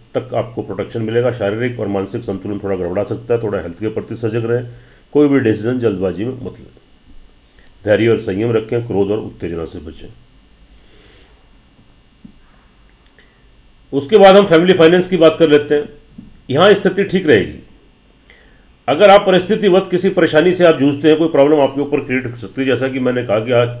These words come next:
आपके ऊपर चौथी ढैया शनि की चलेगी, कहीं ना कहीं ये disturb आपको करेगी। अब शनि की स्थिति के according कुंडली में उसकी क्या स्थिति है,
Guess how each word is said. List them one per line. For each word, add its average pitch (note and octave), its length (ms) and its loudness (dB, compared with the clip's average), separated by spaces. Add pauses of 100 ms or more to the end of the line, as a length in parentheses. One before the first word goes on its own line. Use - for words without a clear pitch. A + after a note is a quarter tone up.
आपके A2 240 -6
ऊपर A#2 180 -6
चौथी A2+ 300 -6
ढैया G2+ 240 -2
शनि A2 220 -4
की A#2 100 -10
चलेगी, G2 380 -12 (180)
कहीं A#2 140 -2
ना B2+ 100 -2
कहीं A#2+ 160 -4
ये A#2+ 80 -4
disturb A#2 300 -6
आपको B2+ 220 -8
करेगी। F2 340 -6 (600)
अब A2+ 80 -6
शनि D3+ 260 4
की E3 120 4
स्थिति C3 300 -4
के B2 80 -2
according A#2 400 0
कुंडली A2+ 240 -2
में A#2+ 80 0
उसकी A#2+ 220 -6
क्या A2 160 -4
स्थिति - 320 -16
है, - 240 -14